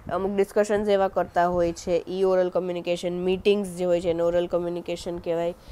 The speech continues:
પછી lecture છે, speech છે, ઈ oral કમ્યુનિકેશનમાં આવે. Presentation, conferences, seminars, workshops. Conferences એટલે શું કે ભાઈ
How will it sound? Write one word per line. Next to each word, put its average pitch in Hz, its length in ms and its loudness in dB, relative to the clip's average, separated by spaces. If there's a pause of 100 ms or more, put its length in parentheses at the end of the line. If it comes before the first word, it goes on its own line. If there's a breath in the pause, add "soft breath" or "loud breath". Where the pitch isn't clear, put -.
(160 loud breath)
પછી 175 200 -2
lecture 175 480 4
છે, 185 280 0
speech 190 360 -8
છે, 185 240 -8
ઈ 180 200 -4
oral 175 240 2
કમ્યુનિકેશનમાં 170 840 -2
આવે. 170 140 2
Presentation, 175 960 -2
conferences, 180 880 -2
seminars, 175 800 -2
workshops. 170 680 -4 (340 loud breath)
Conferences 202 600 0
એટલે 202 220 -2
શું 208 240 -6
કે 185 100 -4
ભાઈ 196 180 -2